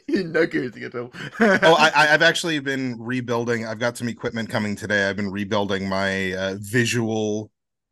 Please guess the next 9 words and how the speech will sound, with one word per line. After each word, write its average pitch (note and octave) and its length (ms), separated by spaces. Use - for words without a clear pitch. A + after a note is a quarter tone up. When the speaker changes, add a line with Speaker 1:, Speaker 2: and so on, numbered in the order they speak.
Speaker 1:
Good. - 60
Speaker 2:
studio A2 640
around A2+ 520
me. A#2+ 320
So G2+ 640
this A2+ 160
will B2 80
actually A2+ 340
be, G#2 460